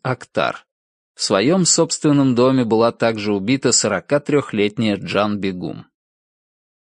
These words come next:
В последующие за этой расправой несколько месяцев группа совсем обнаглела и распространила свою активность на район Сринагара.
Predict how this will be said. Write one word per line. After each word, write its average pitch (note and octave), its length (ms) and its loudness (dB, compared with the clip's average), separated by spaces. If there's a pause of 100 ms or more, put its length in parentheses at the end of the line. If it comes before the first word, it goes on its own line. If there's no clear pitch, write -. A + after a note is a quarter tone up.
(460)
В - 120 -20
последующие F#3 680 2
за E3 120 4
этой F3 240 2
расправой E3 560 2
несколько D3+ 560 2
месяцев D3 600 0
группа D#3 380 0
совсем D#3 640 2
обнаглела G2+ 760 0 (280)
и D#3+ 160 2
распространила D3+ 760 2
свою C3+ 280 2
активность C#3 580 0
на B2 120 0
район A#2 280 0
Сринагара. G#2+ 880 -2